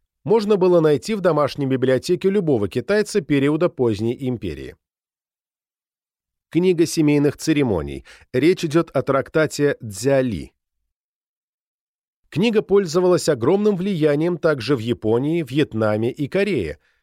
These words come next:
хотя в западном мире труды ее автора до сих пор мало известны. Джу Си важнейший китайский мыслитель после Конфуция – и в наши дни его популярность возрождается.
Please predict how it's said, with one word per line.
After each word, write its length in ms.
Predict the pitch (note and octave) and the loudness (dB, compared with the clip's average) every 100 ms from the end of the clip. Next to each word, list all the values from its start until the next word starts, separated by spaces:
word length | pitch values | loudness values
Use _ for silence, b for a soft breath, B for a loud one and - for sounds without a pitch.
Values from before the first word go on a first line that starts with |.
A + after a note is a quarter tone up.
| _ | _
хотя 400 | _ C3 A#2+ A#2+ | _ -4 0 0
в 80 | G#2+ | 0
западном 560 | F#2 C3+ A#2+ G#2+ A#2+ C3 | 0 0 0 -2 0 0
мире 280 | A3+ F#3 G#2 | -2 -2 -2
труды 320 | C3+ F3+ G3 | -2 -2 -2
ее 320 | F#3 D#3 F3 | -2 2 2
автора 280 | D#3+ E3+ D3+ | 2 0 0
до 120 | C#3+ | 0
сих 220 | - C#3 | -4 -4
пор 200 | - D3 | -2 -2
мало 340 | C3+ C3 F#2 E2 | 0 -2 -2 -6
известны. 600 | C#2+ D2+ - - A#1+ E2 _ _ _ _ _ _ _ _ _ | -10 -12 -14 -14 -18 -20 _ _ _ _ _ _ _ _ _
Джу 340 | A#2 G2+ B2+ C#3 | -12 -6 0 0
Си 360 | - G#3+ A3 - _ _ _ _ - | -2 -4 -6 -6 _ _ _ _ -4
важнейший 720 | A#2 D#3 C3+ A#3 G3 - A#2 | -2 0 -2 -2 -2 -2 -6
китайский 540 | C3 C#3 D3 - C#3+ | -4 0 0 0 -2
мыслитель 520 | C3+ B2+ D3+ E3 F3+ | -2 -2 -2 0 -2
после 360 | - D#3+ - D3+ | -2 -2 -2 -2
Конфуция – 720 | E3+ F3 - C3 - D#2+ C2+ - _ _ _ - | -2 -2 -4 -8 -8 -10 -10 -14 _ _ _ -4
и 80 | B2 | 0
в 60 | |
наши 280 | C3 C#3 - | 2 2 0
дни 260 | A#2+ E3+ A3 | -4 -2 -2
его 220 | C3+ C#3+ | 0 0
популярность 640 | C#3+ - C#3 C#3 C3+ C3+ C3 | -2 0 2 2 0 -4 -4
возрождается. 920 | C3 C#3 C#3+ C#3+ C#3+ E2 - - | -2 0 0 0 0 -2 -8 -18